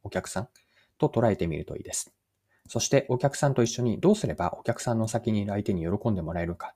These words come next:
というのを考えて、まあ、実現させていくこと。ここにはカスタマーサクセスの要素もあるんですが、これが巡り巡って自分たちの成功につながります。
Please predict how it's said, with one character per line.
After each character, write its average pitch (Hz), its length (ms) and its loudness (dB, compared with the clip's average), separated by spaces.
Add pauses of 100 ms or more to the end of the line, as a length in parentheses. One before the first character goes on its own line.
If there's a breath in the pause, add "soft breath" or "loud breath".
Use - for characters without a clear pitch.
と 101 100 -6
い 98 40 2
う 90 80 -4
の 78 80 -8
を - 20 -12
考 95 240 -4
え 78 80 -4
て、 95 220 0 (340 soft breath)
ま 110 60 -2
あ、 104 40 2
実 120 240 0
現 117 140 2
さ 117 80 0
せ 104 240 2
て 101 220 -2
い 95 80 0
く - 80 -18
こ 85 100 -8
と。 - 120 -10
こ - 80 -18 (440)
こ 160 80 4
に 170 80 6
は 120 80 0
カ 104 120 -6
ス - 40 -6
タ 135 120 2
マ 135 100 2
ー - 20 0
サ 135 140 4
ク - 60 -6
セ - 100 -4
ス - 80 -12
の 85 80 -8
要 92 120 0
素 82 140 -6
も 76 100 -8
あ 82 40 -10
る 82 80 -8
ん 76 40 -12
で 76 60 -16
す - 100 -18
が、 92 220 2 (320 loud breath)
こ - 80 -4
れ 180 180 4
が 180 280 6
巡 143 200 4
り 160 60 6
巡 151 180 4
っ 156 60 -8
て - 140 0
自 90 120 -2
分 123 140 0
た 98 80 -2
ち - 120 -8
の 110 100 0
成 98 140 -4
功 90 180 -6
に 110 80 0
つ - 100 -8
な 78 80 -6
が - 80 -12
り - 80 -18
ま - 80 -16
す。 - 220 -8